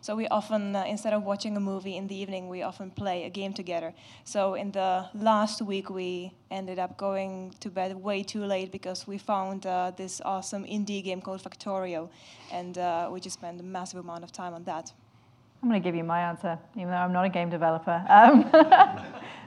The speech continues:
Speaker 2: sometimes we play games at lunch, sometimes we have to, and that's, uh, fun, except when it's Dark Souls. Mostly I just play them, uh,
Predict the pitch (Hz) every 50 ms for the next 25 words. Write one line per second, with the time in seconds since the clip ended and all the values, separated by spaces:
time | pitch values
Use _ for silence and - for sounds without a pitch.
0 | - - - - - - 190 180 185 202 202 202 190 220 214 220 226 220 214 202
1 | 226 220 220 226 233 220 233 240 247 220 220 - - - 202 185 170 - 208 185
2 | - 196 175 185 208 214 208 - 202 175 170 165 190 - 196 190 190 196 196 196
3 | - - 190 180 175 175 170 170 - - - - - - - 185 175 175 175 170
4 | - - - 196 175 180 180 175 170 175 - 185 180 160 - - - 170 175 175
5 | - - - - - - - - 226 226 220 233 233 214 196 185 196 202 - -
6 | 214 214 208 214 220 214 208 202 202 202 202 196 196